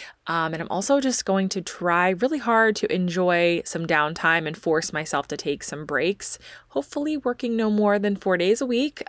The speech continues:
<laughs> Um, we're gonna see how that goes, but I'm trying really hard. I'm gonna be coming back to you around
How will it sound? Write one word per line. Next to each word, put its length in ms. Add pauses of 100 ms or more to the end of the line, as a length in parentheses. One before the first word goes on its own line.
<laughs> 160
Um, 340
we're 120
gonna 200
see 200
how 100
that 180
goes, 380
but 100
I'm 140
trying 340
really 220
hard. 440 (500)
I'm 160
gonna 100
be 120
coming 280
back 260
to 140
you 160
around 560